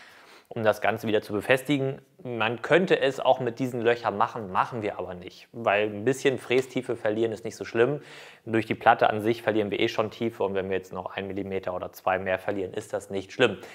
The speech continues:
Was wir jetzt machen, wir markieren jetzt, ähm, indem wir einfach die Ecken verbinden, erstmal die Mitte und zeichnen uns dann wiederum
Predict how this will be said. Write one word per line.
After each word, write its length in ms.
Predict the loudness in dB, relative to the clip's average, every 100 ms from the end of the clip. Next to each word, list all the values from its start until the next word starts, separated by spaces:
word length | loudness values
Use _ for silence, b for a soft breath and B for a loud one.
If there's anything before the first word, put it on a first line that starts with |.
| B
Was 300 | 6 6 8
wir 80 | 6
jetzt 160 | 8
machen, 360 | 6 6 4 -2 2
wir 140 | 4
markieren 420 | 4 2 2 4
jetzt, 400 | 4 2 -4 -18 0
ähm, 520 | 4 6 4 -2 -4 -2
indem 300 | 2 4 6
wir 100 | 4
einfach 180 | 4
die 140 | -2 2
Ecken 260 | 2 2
verbinden, 480 | 4 6 6 2 -2 -2
erstmal 300 | 0 0 0
die 60 |
Mitte 460 | 4 4 4 2 2 B B B B
und 200 | -4 0
zeichnen 460 | 6 6 4 0
uns 260 | 0 -4 6
dann 360 | 6 8 6
wiederum 560 | 8 8 8 6 4